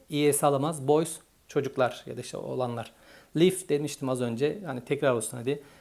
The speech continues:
Sonu F ya da F ile bitenler West takısı alarak çoğullaştırır. İngilizce çoğul ekleri S, E, S, I, S ve West'tir. Onun için inşallah bu konu çok kıymetli dedim. İleride göreceğiz.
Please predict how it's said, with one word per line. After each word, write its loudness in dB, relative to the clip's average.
Sonu 0
F -2
ya 4
da 0
F 2
ile 2
bitenler -4
West 2
takısı 0
alarak 0
çoğullaştırır. -2
İngilizce 0
çoğul 2
ekleri 0
S, -4
E, -2
S, -6
I, 2
S -4
ve -2
West'tir. -2
Onun 0
için -4
inşallah 0
bu -8
konu -2
çok -2
kıymetli -2
dedim. -6
İleride 4
göreceğiz. 2